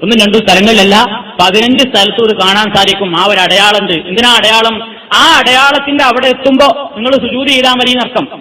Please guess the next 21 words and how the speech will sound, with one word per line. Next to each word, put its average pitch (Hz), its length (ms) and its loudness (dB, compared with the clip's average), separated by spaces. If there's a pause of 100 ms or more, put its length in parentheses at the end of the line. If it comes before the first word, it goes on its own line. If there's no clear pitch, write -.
(280)
അല്ലാതെ 226 220 2
ഇപ്പൊ 240 260 -4
സുജൂദ് 262 220 -2
ചെയ്യാൻ 269 260 2
വലില്ലാഹി 285 520 2
യസ്ജുദു 262 480 -4
എന്നാണ് 311 340 0
കേട്ട്, 220 180 -2
ഇന്ന് 180 440 -8
അപ്പൊ 247 220 -4
ഇവിടെ 226 180 -4
സുജൂദ് 202 460 -6
ചെയ്യാനുള്ള 202 400 0
ഓർഡർ 185 180 -2
തന്നെ 185 140 -2
ആയിരിക്കും. 170 240 -4
വെക്കട്ടെ 165 420 -2
മുസാഫ് 175 300 -2
അവിടെ 175 200 0
എല്ലാവർക്കും 156 360 -2
പോണ്ട. 139 220 -4